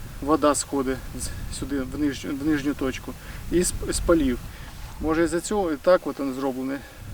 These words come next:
я не знаю. Напишіть в коментарях, хто знає, для чого ці рви вика-, викопали. Ну, без них би тут було... Не дуже. Так,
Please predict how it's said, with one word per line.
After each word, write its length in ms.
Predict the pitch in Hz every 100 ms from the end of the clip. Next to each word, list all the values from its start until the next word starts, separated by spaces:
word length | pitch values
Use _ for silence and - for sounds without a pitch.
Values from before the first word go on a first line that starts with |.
| -
я 120 | 151
не 120 | 151
знаю. 320 | 135 135 123 127 - - - - -
Напишіть 380 | 151 156 175 175
в 40 | 165
коментарях, 460 | 151 143 156 151
хто 180 | - 151
знає, 280 | 175 185 135
для 140 | 135
чого 360 | - 156 139 135 - - - - - -
ці 300 | - 143 139
рви 420 | 143 147 165 151
вика-, 300 | 127 147 131 -
викопали. 480 | 147 139 131 127 127 - -
Ну, 340 | 151 - 170
без 200 | 170 170
них 180 | 202 220
би 160 | - 165
тут 160 | 170
було... 320 | - 160 170 - - - - - -
Не 140 | 165
дуже. 360 | 151 135 123 123 - - - - - - - 160 - -
Так, 160 | 165